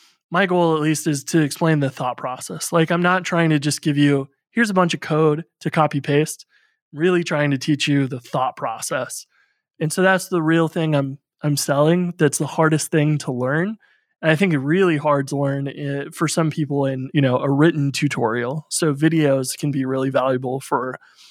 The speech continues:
a certain style of learner. Not everybody learns best in video. But yeah, I pretty much just go and practice it a few times, record. If I make a mistake or mumble something,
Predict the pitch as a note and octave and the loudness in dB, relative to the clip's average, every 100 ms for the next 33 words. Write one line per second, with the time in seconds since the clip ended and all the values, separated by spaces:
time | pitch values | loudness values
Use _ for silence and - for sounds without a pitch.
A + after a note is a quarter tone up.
0 | _ - F3 - - F#3+ E3 D3+ - D#3 | _ 0 0 2 2 2 2 0 0 0
1 | C#3+ C3+ C3+ C3 C3+ C3 B2+ D3+ C#3+ D#3 | 2 2 0 -2 -6 -6 -8 -4 2 2
2 | D3 C#3+ C#3 C3+ C3 - _ _ C#3+ C#3 | 4 2 0 -2 -4 -8 _ _ -4 -2
3 | C3+ C3 B2+ B2 - C#3 B2+ A#2+ B2 C3 | -2 0 -2 -2 -6 -8 -8 -8 -10 -12
4 | E3 _ _ _ _ _ _ F#3+ F#3 - | -16 _ _ _ _ _ _ 0 0 -2
5 | _ - A3+ F#3+ G3 - C4 A#3+ G#3+ G3 | _ -2 2 2 0 0 -2 2 2 2
6 | - F#3+ - F#3+ F3+ F3+ D#3+ C#3+ - - | -2 -2 0 2 2 2 0 -4 -10 -2
7 | F3 F#3 A3+ - G3+ F#3+ G3 F3+ F#3 E3+ | 0 2 0 0 0 0 0 0 2 2
8 | E3 D#3+ - E3 D#3+ - E3+ F3 E3+ E3+ | 2 -2 0 0 2 0 0 2 2 0
9 | - _ - D#3+ F3 E3 E3 E3 E3+ - | -4 _ -10 0 2 4 2 2 -2 0
10 | E3+ D#3 D#3+ D#3 D3 D3 D3+ - D3+ D3 | 2 2 2 0 0 2 2 2 0 2
11 | D3 D3 D3+ | 2 2 -4